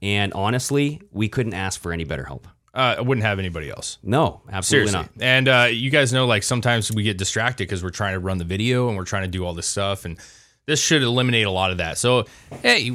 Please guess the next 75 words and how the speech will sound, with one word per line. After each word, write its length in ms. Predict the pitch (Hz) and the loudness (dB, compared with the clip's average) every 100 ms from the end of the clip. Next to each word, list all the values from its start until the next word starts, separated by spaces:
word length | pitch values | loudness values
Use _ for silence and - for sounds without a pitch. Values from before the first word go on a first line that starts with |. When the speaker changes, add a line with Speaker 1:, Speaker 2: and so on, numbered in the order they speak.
| 82 - | -8 -4
Speaker 2:
it's 180 | 147 | -2
gonna 180 | - 180 | 2 0
take 220 | - 160 - | 2 -2 0
some 120 | 107 | 0
time 260 | 127 131 | 2 2
to 60 | 107 | 0
get 160 | 98 95 | -2 -2
it 160 | - - | -6 -10
really 520 | 104 110 147 117 80 | -2 2 4 2 -2
smooth. 560 | - - 127 90 67 - - | -4 2 2 2 -2 -12 -2
But 140 | 104 | 0
we 80 | 127 | 2
got 120 | 180 | 2
some 140 | 175 135 | 2 2
big 200 | 123 127 | 0 0
things 220 | 143 - | -2 -2
coming 240 | 131 113 | -2 -2
up, 140 | 165 80 | -4 -4
man. 180 | 82 | -6
We 80 | 87 | -2
really 260 | 104 120 107 | 0 0 2
do. 160 | 95 69 | -2 -4
Speaker 1:
We 60 | 98 | -2
Speaker 2:
I 40 | 98 | 2
think 140 | 131 | 2
Speaker 1:
do. 60 | 80 | 2
Speaker 2:
there's 140 | 117 | 0
gonna 120 | 131 | 2
be 120 | 123 110 | 2 2
a 80 | |
whole 180 | 95 120 | 2 0
new 180 | 120 113 | 0 0
look 320 | 98 107 113 | 0 -4 -2
and 120 | 104 | -6
feel 320 | - 113 104 101 | -4 -2 -2 -2
to 180 | 117 104 | -2 0
everything, 440 | 98 92 101 95 | -2 -2 -2 -2
and 100 | 95 | -2
it'll 200 | 92 98 | -2 -2
be 140 | 98 | -2
much 180 | 92 98 - | -2 -4 -4
smoother. 480 | 113 131 143 143 | -2 -2 -2 -2
And, 320 | 127 92 87 82 | -2 -2 -6 -6
uh, 60 | 95 | -4
Speaker 1:
Mm-hmm. 260 | 85 82 | -4 -4
Speaker 2:
I'm 100 | 101 | -4
excited. 320 | 92 - 131 - | -4 -2 -2 -2
So, 200 | 90 87 | -4 -2
Holy 220 | 110 143 | 0 0
Man, 140 | 143 143 | 0 -2
I'm 120 | 95 | -2
glad 220 | 98 95 | -2 -4
you're 80 | 87 | -6
here, 140 | 71 | -8
buddy. 220 | 65 64 - _ _ _ _ - | -10 -12 -14 _ _ _ _ -4
If 100 | 135 | 2
you 20 | |
Speaker 1:
Yep. 40 | 175 | 6
Speaker 2:
don't 80 | 165 | 6
know, 40 | |
his 100 | 117 | 4
real 120 | 113 | 2
name's 160 | 95 80 | 0 -4
Chris, 300 | - 71 - | -8 -8 -8
but 220 | 80 90 - | -6 -6 -6
we 180 | 117 113 | -4 -4
<laughs> 360 | 87 107 117 107 | -4 -4 -4 2
just 160 | 127 | 2
refer 240 | 127 - 101 | 4 2 0
to 100 | 95 | 0
him 80 | 87 | -2
as 100 | - | -4
the 80 | 82 | -4
Holy 180 | 85 65 | -6 -8
Man. 180 | 58 | -10